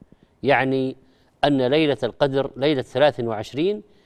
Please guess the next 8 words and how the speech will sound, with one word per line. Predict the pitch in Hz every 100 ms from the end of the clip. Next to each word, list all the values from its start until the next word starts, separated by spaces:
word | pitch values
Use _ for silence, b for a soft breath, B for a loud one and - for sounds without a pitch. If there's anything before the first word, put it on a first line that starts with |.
| b b
لأجل | 120 139 165 135
هذه | 127 143 175 139 123
الرؤيا | 127 147 135 156 156 _ _ _ _ _ 139
التي | 127 120 - 123 127 - _
حصلت. | - 170 110 90 - _ _ - - _ _ b b b b b b b -
والحديث | 160 170 170 170 147 180 196 226 151
رواه | 143 151 147
مسلم | 143 147 117 127 131